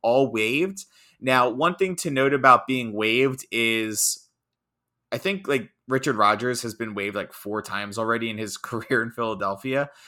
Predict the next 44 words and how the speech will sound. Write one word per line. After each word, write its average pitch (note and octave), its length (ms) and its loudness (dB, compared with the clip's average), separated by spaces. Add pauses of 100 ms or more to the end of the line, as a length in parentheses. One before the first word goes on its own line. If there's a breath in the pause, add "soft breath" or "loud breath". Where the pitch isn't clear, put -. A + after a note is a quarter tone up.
(380 loud breath)
These C#3+ 260 -2
players F#3+ 340 4
tend C#3+ 140 0
to C3+ 80 -4
come A#2+ 180 2
back G#2+ 180 2
as G2+ 80 -4
practice G2+ 400 0
squad G2 340 -2
players. G2 460 -2
And G#2 120 -6
I A2 40 2
was A2 160 -4
listening D3+ 400 -2
to B2+ 120 -6
Good A#2+ 180 -2
Morning A#2 300 0
Football G#2+ 380 -2
today, G#2 200 -6
and G#2 100 -6
we G#2+ 80 -6
confirmed A2 500 -2
it A2+ 100 -8
before G#2+ 300 -4
the F#2+ 100 -8
show, G2+ 500 -2 (400 soft breath)
that A2+ 340 0
before F3 640 2
covid, A#2+ 540 2
you G#2+ 80 -6
could B2+ 100 -6
only A#2+ 160 0
have A2 140 -2
ten C3 320 -4
players A2+ 460 0
on G#2 140 -6
your G2+ 100 -6
practice, - 640 -4 (120)
uh, F#2+ 200 -2
squad. - 460 -8 (520 soft breath)
Now C3 300 6
it F#3+ 40 4
looks E3 320 0
like A#2+ 260 4